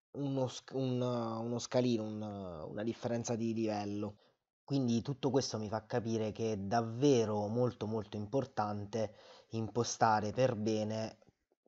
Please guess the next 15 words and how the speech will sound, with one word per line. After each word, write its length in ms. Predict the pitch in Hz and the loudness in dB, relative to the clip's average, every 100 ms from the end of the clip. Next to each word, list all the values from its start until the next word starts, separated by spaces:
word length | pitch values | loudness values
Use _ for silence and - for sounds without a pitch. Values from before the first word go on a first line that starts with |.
| - | -4
questi 480 | 123 113 - 110 | -2 -2 -4 -6
tre 200 | 104 110 | -2 0
valori. 640 | 98 107 107 104 104 101 95 _ _ - - - - - _ _ _ - | 2 2 2 2 0 0 -4 _ _ -20 -20 -20 -20 -20 _ _ _ -6
Innanzitutto 680 | 117 120 - 117 113 - 104 | 0 2 2 -2 -2 -2 0
questo, 340 | 110 104 - | 2 0 -2
in 80 | 98 | -6
questo 320 | 101 - 101 | -6 -6 -6
caso, 320 | 95 98 104 | -4 -4 -4
quello 220 | 98 101 101 | -4 -2 -2
della 480 | 101 101 98 98 101 | 0 0 0 -2 -4
suddivisione 960 | 104 95 104 104 110 104 104 104 104 | -6 -4 -4 -2 0 0 -2 -2 -2
dei 320 | 104 101 92 | 0 0 -2
Z 440 | 90 104 101 104 101 | -2 -2 -2 -2 -2
in 160 | 101 101 | -2 -4
altezza. 680 | 98 - 98 95 - 95 | -6 -6 -8 -8 -8 -10